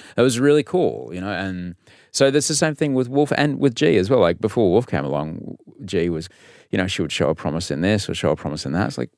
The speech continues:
"Sure, if you're interested, let's go and check it out. Let's go see what it's about." And, you know, she's,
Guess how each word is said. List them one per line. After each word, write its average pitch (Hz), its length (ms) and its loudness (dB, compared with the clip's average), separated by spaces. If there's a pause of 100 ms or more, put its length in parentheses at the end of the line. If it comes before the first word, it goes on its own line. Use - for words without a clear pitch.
"Sure, 180 300 -4
if - 140 -6
you're 101 100 2
interested, - 400 -2
let's 147 140 -4
go - 120 0
and 151 100 -2
check 151 200 -2
it 165 60 0
out. 269 180 -2
Let's 117 140 -4
go 113 100 -8
see 131 160 -4
what 135 120 -2
it's 135 120 -8
about." - 340 -4 (440)
And, 110 480 2
you - 480 -16
know, - 60 -2
she's, - 440 0